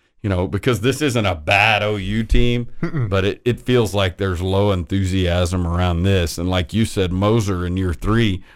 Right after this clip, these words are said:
Speaker 1: has put together a pretty good roster and seems to be gaining some traction. And it almost feels like, yeah, they're not interested.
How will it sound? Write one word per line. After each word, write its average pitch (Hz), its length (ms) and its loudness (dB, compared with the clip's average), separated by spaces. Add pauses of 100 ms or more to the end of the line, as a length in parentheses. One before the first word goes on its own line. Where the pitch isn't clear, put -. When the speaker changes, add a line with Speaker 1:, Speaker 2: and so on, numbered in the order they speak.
(320)
Speaker 1:
has 90 140 -2
put 120 200 0
together 95 360 0
a 87 40 -6
pretty 98 220 -2
good 87 120 -2
roster 98 480 0
and 85 140 -4
seems 101 360 -4
to 92 80 -4
be 90 280 -2 (300)
gaining 101 400 2
some 87 240 -6
traction. 107 680 0 (240)
And 95 100 0
it 98 40 2
almost 104 340 -2
feels 101 280 -2
like, 85 200 -2
yeah, 87 180 0
they're 90 200 0
not 78 180 -4
interested. 73 500 -12